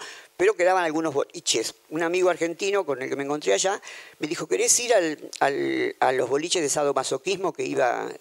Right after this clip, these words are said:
que iba, este, Foucault?". Digo, "Por supuesto, ¿cómo no voy a querer ir?". Obviamente no entré a la intimidad, pero hay siempre un, una especie de bar,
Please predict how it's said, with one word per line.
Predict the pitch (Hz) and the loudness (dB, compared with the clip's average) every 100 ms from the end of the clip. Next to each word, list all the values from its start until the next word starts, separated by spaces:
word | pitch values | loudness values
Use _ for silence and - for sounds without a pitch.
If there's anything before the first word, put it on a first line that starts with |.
| _ | _
que | - | -4
iba, | 143 139 123 | 0 2 2
este, | 120 - 120 113 113 113 | 0 -2 0 2 2 0
Foucault?". | 113 131 - 277 - - - | -2 -4 2 2 0 -14 -6
Digo, | 117 | -4
"Por | 113 113 | -2 -4
supuesto, | 120 127 165 - | -4 -2 -2 0
¿cómo | 123 | -2
no | 120 | 0
voy | 120 | 0
a | |
querer | 117 107 117 | 0 -4 -6
ir?". | 110 - - - | -10 -10 -10 -2
Obviamente | - 143 139 156 180 | 2 4 4 2 0
no | 160 | 0
entré | 123 - 131 | 0 2 4
a | 113 | 4
la | 120 | 0
intimidad, | 117 120 127 175 139 - | -4 -4 4 4 4 0
pero | 117 104 104 | 2 6 6
hay | 110 | 6
siempre | 117 131 139 135 131 | 2 0 0 0 0
un, | 120 113 | 0 -6
una | 113 120 | -4 -4
especie | - 131 127 | -4 -2 0
de | 117 | 2
bar, | 127 131 139 | 4 4 2